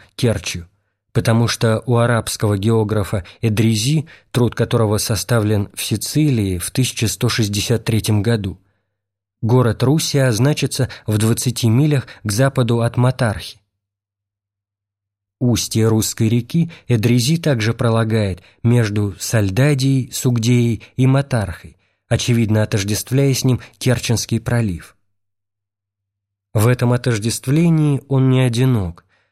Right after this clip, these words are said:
Уже хронист Феофан начала девятого века считает данный пролив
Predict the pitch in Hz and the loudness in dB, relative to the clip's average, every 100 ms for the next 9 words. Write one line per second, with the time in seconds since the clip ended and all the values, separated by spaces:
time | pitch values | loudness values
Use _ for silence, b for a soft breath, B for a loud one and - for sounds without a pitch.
0 | _ - 120 127 131 - 131 139 135 - | _ -2 2 2 0 0 2 2 0 -4
1 | - 139 139 - 123 95 B B 110 107 | -2 0 0 0 -2 -2 B B -2 0
2 | - 104 98 101 107 98 104 104 107 95 | 0 0 0 0 0 0 0 0 0 -4
3 | 85 82 _ _ _ - - 113 120 110 | -8 -20 _ _ _ -8 -6 -2 0 2
4 | 104 98 104 101 101 - 104 123 135 | 0 0 2 2 -2 -2 0 0 -2